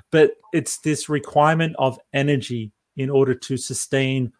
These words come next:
whatever it is, like whether it be the biology, whether it be the society,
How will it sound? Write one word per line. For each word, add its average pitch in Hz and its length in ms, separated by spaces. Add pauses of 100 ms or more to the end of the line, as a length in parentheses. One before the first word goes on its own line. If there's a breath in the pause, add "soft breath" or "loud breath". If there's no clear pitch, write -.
(140)
whatever 131 480
it 123 100
is, 123 260
like 127 220
whether 131 160
it - 80
be 123 100
the 120 140
biology, 131 560
whether 120 220
it 107 80
be 120 80
the 110 120
society, 120 680